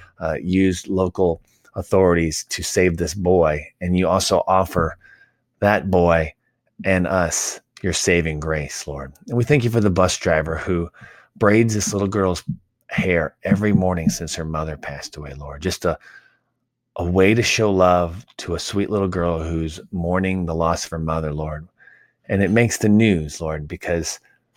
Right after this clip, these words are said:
not all news is bad. Um, and Lord, we, we thank you that this big mega church, instead of advertising their church, they paid ten million dollars of medical debt for local families.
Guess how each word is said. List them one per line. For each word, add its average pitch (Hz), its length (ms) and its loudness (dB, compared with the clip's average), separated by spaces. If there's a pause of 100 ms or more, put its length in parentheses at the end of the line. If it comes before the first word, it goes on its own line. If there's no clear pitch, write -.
not 107 140 2
all 117 160 6
news 117 300 6
is 98 140 2
bad. 76 460 2 (680)
Um, 76 420 -6
and 90 120 -4
Lord, 95 200 4
we, 101 120 4
we 107 140 2
thank 117 200 2
you 113 80 2
that 101 140 0
this 101 160 0
big 117 340 2
mega 110 320 4
church, - 540 -4 (420)
instead 120 240 -2
of 98 220 0
advertising 107 640 0
their 95 120 -2
church, - 500 0 (100)
they 90 280 0 (420)
paid 95 300 -2
ten 156 240 -2
million 143 320 2
dollars 104 480 2
of 82 120 -8
medical 92 380 -2
debt 78 300 -4 (100)
for 92 160 -4
local 90 280 -2
families. 76 640 -10